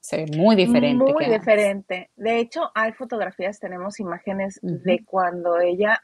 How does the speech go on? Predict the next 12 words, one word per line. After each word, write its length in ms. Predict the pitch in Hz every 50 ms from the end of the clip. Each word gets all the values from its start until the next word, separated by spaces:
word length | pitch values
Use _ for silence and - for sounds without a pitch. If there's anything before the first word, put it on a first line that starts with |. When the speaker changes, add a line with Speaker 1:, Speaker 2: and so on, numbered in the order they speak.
| _ _ _
Speaker 2:
recién 1000 | 180 180 185 190 196 190 180 185 - - - - 254 262 262 269 269 269 269 262
empezaba 640 | 262 247 220 - - 190 - - 202 190 190 202 214
en 100 | 208 202
el 140 | 185 175 170
medio 200 | 175 170 170 185
Speaker 1:
Claro. 160 | 175 156 160 175
Speaker 2:
artístico. 600 | 190 180 185 - - - 202 - _ 226 220 - _ _ _ _ _ _ _ _ _ _ _ _ _ _ _ _
Speaker 1:
Cuando 220 | - 196 190 170
uno 120 | 160 160 190
se 120 | - 185
peina, 420 | - - 160 147 143 147 156 160
¿no? 200 | 170 190 196 170